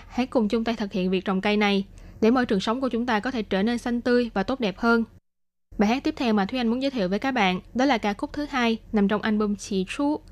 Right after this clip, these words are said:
được trình bày bởi ca sĩ La Văn Dự, Luo Vấn Yu. Bài hát mang tên Trồng Su, nghĩa là trồng cây. La Văn Dự là ca sĩ người Đài Loan, trước đây từng là thành viên của nhóm nhạc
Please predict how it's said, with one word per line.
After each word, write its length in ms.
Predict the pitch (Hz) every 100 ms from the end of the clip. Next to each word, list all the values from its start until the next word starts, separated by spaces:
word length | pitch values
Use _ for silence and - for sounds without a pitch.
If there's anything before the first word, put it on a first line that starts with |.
| -
được 100 | 214
trình 200 | 202 196
bày 160 | 196 190
bởi 120 | 185
ca 140 | 233 220
sĩ 200 | 185 190
La 220 | 233 214
Văn 140 | 208
Dự, 320 | 196 180 185 - -
Luo 260 | 202 196
Vấn 240 | 220 196 226
Yu. 240 | 294 269 - - _ _ _ _ -
Bài 100 | 208
hát 160 | 240 285
mang 160 | 240
tên 280 | 208 214 202 202
Trồng 240 | - 285 220
Su, 340 | - 311 285 - - - -
nghĩa 120 | 202 220
là 160 | 220
trồng 240 | 196 190 180
cây. 260 | 214 220 - - - - - - - - -
La 140 | 285 285
Văn 180 | 294 262
Dự 120 | 196
là 140 | 202
ca 140 | 202 214
sĩ 160 | 196
người 160 | 226 208
Đài 140 | 190
Loan, 300 | 190 220 226 214 - - -
trước 160 | -
đây 160 | 247 226
từng 180 | 214 190
là 100 | 190
thành 180 | 190
viên 200 | 190 208
của 80 | 208
nhóm 200 | 208 240
nhạc 180 | 277